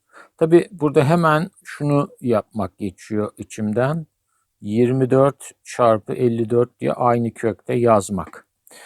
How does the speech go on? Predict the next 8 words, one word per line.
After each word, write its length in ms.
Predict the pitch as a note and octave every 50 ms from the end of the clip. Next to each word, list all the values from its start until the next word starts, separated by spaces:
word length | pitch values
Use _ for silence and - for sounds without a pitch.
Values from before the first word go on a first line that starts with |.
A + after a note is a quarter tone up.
| - - - - _ _ _ _ _
Ondan 440 | B2+ B2+ C3+ C#3 B2+ D3+ E3+ F#3+ G#3
sonra 520 | G#3 - G3+ F3 D3 B2+ A#2+ C3 F3 G3+ - _ _ _ _ _ _ _ _ _ _
bu 80 | C3
yirmi 380 | C3 B2+ D3+ D#3 D#3+ D#3+ D#3+ C#3
dört, 240 | E3 F3 F3+ F3+ - _ _
üç 300 | F3 F3+ F#3 - - -
çarpı 420 | - - D#3 C3+ A#2+ G#2+ - - F#2+
sekiz, 840 | - - - C3+ C3 - - A#2+ G#2 A2+ C3 - - - - -